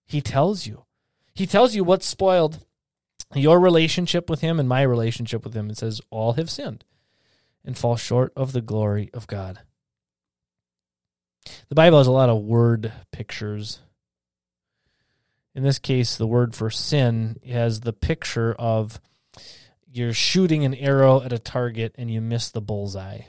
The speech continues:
and you were supposed to hit it. That's what sin is. You didn't live according to what God wanted you to do.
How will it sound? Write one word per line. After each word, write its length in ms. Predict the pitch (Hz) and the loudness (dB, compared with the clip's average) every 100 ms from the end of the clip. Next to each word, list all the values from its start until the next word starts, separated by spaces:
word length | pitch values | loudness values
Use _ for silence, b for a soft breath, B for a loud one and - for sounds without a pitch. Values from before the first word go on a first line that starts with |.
| _ _ _ _ _ _ _ | _ _ _ _ _ _ _
and 100 | 107 | -10
you 80 | 113 | -8
were 80 | 110 | -8
supposed 320 | - 113 107 | -8 -8 -8
to 80 | 113 | -12
hit 180 | 104 101 | -12 -10
it. 160 | 104 - _ _ _ _ _ _ | -12 -16 _ _ _ _ _ _
That's 160 | 123 110 | -12 -12
what 120 | - | -10
sin 280 | - 113 104 | -10 -8 -8
is. 280 | 101 113 _ _ _ _ _ _ _ _ _ _ _ _ _ | -12 -14 _ _ _ _ _ _ _ _ _ _ _ _ _
You 120 | - 110 | -12 -8
didn't 520 | 104 139 151 143 - | 0 2 2 -6 -10
live 460 | 127 123 120 113 - | -4 -2 -2 -6 -12
according 540 | 127 - 123 120 120 | -12 -4 -4 -4 -6
to 100 | 117 | -8
what 380 | 117 117 - 123 | -6 -6 -8 -6
God 520 | 117 107 107 107 104 _ _ | -4 -2 -4 -8 -14 _ _
wanted 480 | 117 120 117 120 104 | -4 -2 -2 -6 -8
you 160 | 107 | -8
to 140 | 104 107 | -8 -10
do. 440 | 107 110 107 117 | -8 -6 -6 -10